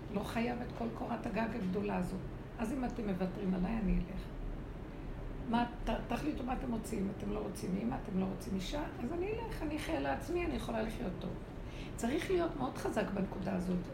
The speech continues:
כשבן אדם בא לדבר ברמה הזאת, הוא צריך להיות באמת, באמת מחובר ליחידה שלו, ומעריך אותה ונאמן לה.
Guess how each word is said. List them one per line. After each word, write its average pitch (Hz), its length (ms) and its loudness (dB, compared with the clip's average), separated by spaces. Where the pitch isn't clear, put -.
כשבן 208 360 0
אדם 233 220 2
בא 240 120 8
לדבר 196 640 4
ברמה 202 400 4
הזאת, 240 340 2
הוא 220 100 2
צריך 247 380 0
להיות 254 320 2
באמת, 220 340 0
באמת 233 300 0
מחובר 226 420 2
ליחידה 262 560 0
שלו, 226 280 -2
ומעריך 226 1300 4
אותה 262 220 0
ונאמן 226 640 6
לה. 196 160 4